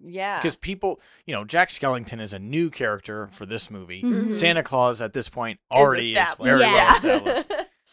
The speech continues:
Speaker 2: So they couldn't go too far, but it still works out within this universe.
Speaker 3: Yeah, it's definitely a Tim Burton character.
Speaker 2: Yeah.
Speaker 1: Yes.
Speaker 3: You know, it, kind of the opposite of the Halloween Town characters, you know,
Speaker 2: Mm-hmm,
Speaker 3: like, he's
Speaker 2: mm-hmm.
Speaker 3: totally, it's a whole different thing, but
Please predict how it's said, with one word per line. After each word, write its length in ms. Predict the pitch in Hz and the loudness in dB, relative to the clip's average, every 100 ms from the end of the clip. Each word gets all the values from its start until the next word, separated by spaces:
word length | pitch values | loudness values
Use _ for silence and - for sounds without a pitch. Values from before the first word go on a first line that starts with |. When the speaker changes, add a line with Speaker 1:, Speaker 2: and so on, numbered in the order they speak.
| _ _ | _ _
Speaker 2:
So 140 | - | -4
they 60 | 127 | -4
couldn't 240 | 151 131 | -4 -6
go 160 | 113 101 | -8 -8
too 240 | - 156 | -2 -4
far, 320 | - 110 101 95 | 0 0 0 0
but 120 | 107 | -8
it 80 | - | -8
still 220 | - 101 | -6 -6
works 380 | 98 101 - 101 | -6 -8 -6 -4
out 180 | 92 | -4
within 300 | 85 95 95 | -6 -12 -14
this 200 | 90 - | -14 -14
universe. 560 | 92 90 87 - - - | -14 -14 -16 -20 -20 -10
Speaker 3:
Yeah, 440 | 220 240 214 185 - _ | -4 -2 0 -4 -8 _
it's 160 | - 214 | -8 0
definitely 440 | 311 339 349 311 | 2 2 -2 -2
a 80 | 226 | -2
Tim 400 | - 214 247 240 | -2 -6 -4 -2
Burton 400 | 208 202 180 190 | -2 -4 -6 -10
character. 460 | - 156 80 _ - | -12 -16 -18 _ -4
Speaker 2:
Yeah. 240 | 107 95 185 | 0 2 0
Speaker 1:
Yes. 140 | 202 | -2
Speaker 3:
You 80 | 202 | -2
know, 320 | 214 220 220 | 0 0 0
it, 300 | 220 196 185 | -2 -8 -10
kind 260 | - 320 320 | -2 0 0
of 100 | 262 | -2
the 140 | 302 | -4
opposite 400 | 302 302 320 311 | -4 -4 -8 -8
of 140 | 294 269 | -6 -4
the 80 | |
Halloween 400 | 262 269 269 269 | -2 -2 -4 -6
Town 220 | 285 262 269 | -6 -6 -4
characters, 640 | 254 247 269 262 254 - | -4 -4 -6 -6 -6 -6
you 80 | 233 | -4
know, 140 | 226 | -2
Speaker 2:
Mm-hmm, 80 | 226 | 0
Speaker 3:
like, 140 | 214 190 | -2 -4
he's 120 | 196 | -8
Speaker 2:
mm-hmm. 100 | - | -2
Speaker 3:
totally, 400 | 247 247 240 208 | -2 -2 -4 -6
it's 160 | - - | -10 -12
a 80 | 202 | -6
whole 180 | 240 226 | -6 -6
different 320 | 220 208 196 | -8 -12 -10
thing, 320 | 233 233 226 | -8 -6 -4
but 300 | 196 180 | -4 -4